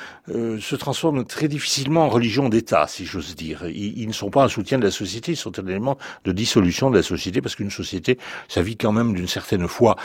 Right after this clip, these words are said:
certes en l'au-delà, mais dans l'utilité, euh, de ce que vous faites sur Terre.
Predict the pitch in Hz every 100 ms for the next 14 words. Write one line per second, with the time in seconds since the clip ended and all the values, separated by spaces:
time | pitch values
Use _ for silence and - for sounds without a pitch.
0 | - - 117 - 104 95 92 98 127 156
1 | - - - 117 139 - - - 110 110
2 | 107 95 - 95 85 143 139 - - -
3 | 98 110 101 - 101 98 98 - - -
4 | 117 139 165